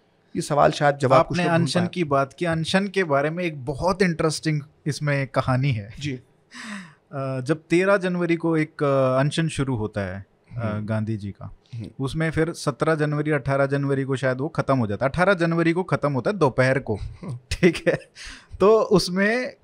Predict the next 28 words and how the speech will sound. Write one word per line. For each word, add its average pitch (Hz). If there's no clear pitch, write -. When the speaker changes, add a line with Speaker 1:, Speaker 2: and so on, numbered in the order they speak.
Speaker 2:
गांधी 160
से 180
नेहरू 175
मिलते 143
हैं 113
और 151
नेहरू 160
कहते 180
हैं, 190
"बापू, 175
मैं 170
भी 196
तीन 185
दिन 175
से 202
अनशन 180
कर 143
रहा 120
हूँ।" 101
Speaker 1:
नहीं, 175
वो 165
Speaker 2:
<laughs> -
तो 196
सत्रह, 190
तो -
एक 214
जर्नलिस्ट 190
थी 151